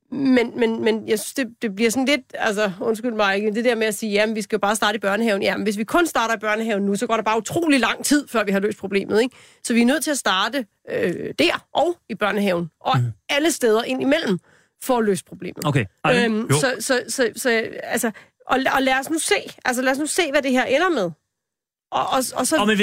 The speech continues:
Speaker 2: men hvis du siger, det tager lang tid, det her, det, det, det
Speaker 1: Jamen,
Speaker 2: kommer
Speaker 1: det gør
Speaker 2: det her,
Speaker 1: det jo.
Speaker 2: det her
Speaker 1: Det gør,
Speaker 2: kommer
Speaker 1: nu, altså,
Speaker 2: jo,
Speaker 1: der er jo
Speaker 2: jo.
Speaker 1: ikke nogen af os, der mener, at de her mennesker bliver, øh, søde og fredelige fodboldtrænere i den lokale fodboldklub i morgen, bare fordi man har forbudt deres klub, vel?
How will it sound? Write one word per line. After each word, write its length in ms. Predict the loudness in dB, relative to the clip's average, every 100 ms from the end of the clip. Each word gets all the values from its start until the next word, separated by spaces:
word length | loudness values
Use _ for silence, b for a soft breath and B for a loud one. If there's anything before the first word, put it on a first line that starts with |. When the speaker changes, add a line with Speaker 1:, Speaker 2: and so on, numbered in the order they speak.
| 2
Speaker 2:
men 100 | 2
hvis 120 | 2 2
du 80 | 2
siger, 160 | 2
det 100 | 2
tager 140 | 2 2
lang 220 | 0 0
tid, 100 | 2
det 80 | 2
her, 100 | 0
det, 120 | -2
det, 80 | -2
det 180 | -2 0 2
Speaker 1:
Jamen, 120 | 4
Speaker 2:
kommer 160 | 4
Speaker 1:
det 80 | 2
gør 60 | 2
Speaker 2:
det 60 | 2
her, 60 |
Speaker 1:
det 80 | 0
jo. 100 | -2
Speaker 2:
det 80 | 0
her 100 | 0
Speaker 1:
Det 100 | 0
gør, 40 | 0
Speaker 2:
kommer 100 | 0 0
Speaker 1:
nu, 60 | 0
altså, 180 | 0 0
Speaker 2:
jo, 40 |
Speaker 1:
der 60 | 0
er 40 |
jo 40 |
Speaker 2:
jo. 40 | 0
Speaker 1:
ikke 100 | 0
nogen 180 | 0 0
af 140 | -2
os, 60 | -2
der 80 |
mener, 280 | -2 0 0
at 120 | 0
de 60 | 0
her 140 | 0
mennesker 340 | 2 0 0 -2
bliver, 640 | 2 2 2 2 0 0
øh, 60 | -2
søde 340 | 2 4 4
og 60 | 0
fredelige 380 | 0 0 0 2
fodboldtrænere 680 | 2 2 0 0 2 2 0
i 20 |
den 80 | -2
lokale 320 | -2 -2 0
fodboldklub 540 | 2 2 0 0 0
i 60 | 2
morgen, 340 | 4 4 4
bare 160 | 2 0
fordi 100 | 0
man 140 | 0
har 60 | 0
forbudt 380 | 0 -2 -2 0
deres 180 | -2 -2
klub, 280 | -4 0
vel? 160 | 2 0